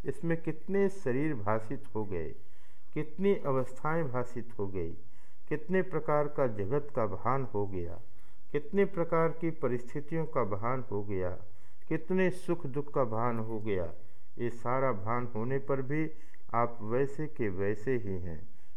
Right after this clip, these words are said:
इसी को कहते हैं बाल्यादिष्वपि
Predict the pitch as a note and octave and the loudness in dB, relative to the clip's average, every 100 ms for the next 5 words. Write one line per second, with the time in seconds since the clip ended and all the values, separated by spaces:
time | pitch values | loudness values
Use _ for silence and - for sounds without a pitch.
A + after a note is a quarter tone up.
0 | - B2 - D3 C#3 B2 A#2+ A2+ A2 C#3 | 0 0 0 0 0 0 0 0 0 0
1 | C3 C#3+ D#3 D#3 - - - G#2+ G2 A2 | 0 0 0 -2 -2 -2 -2 0 2 2
2 | A2+ A#2+ C#3+ D3+ D#3 B2+ A#2+ B2 - - | 2 2 2 2 2 2 0 0 0 0
3 | D#3+ A2+ E2+ | 0 0 0